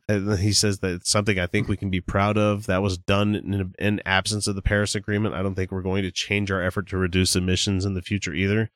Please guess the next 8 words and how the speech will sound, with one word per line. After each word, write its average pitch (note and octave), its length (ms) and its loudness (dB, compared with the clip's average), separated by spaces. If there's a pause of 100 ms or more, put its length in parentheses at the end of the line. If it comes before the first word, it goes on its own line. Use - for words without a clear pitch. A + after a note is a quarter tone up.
(400)
So A2 160 6
hopefully G#2+ 560 4 (680)
people D#3+ 280 2
can G#2 180 -2
keep D#3 240 2
it B2 80 2
in A2 100 2
perspective. F#2+ 680 -4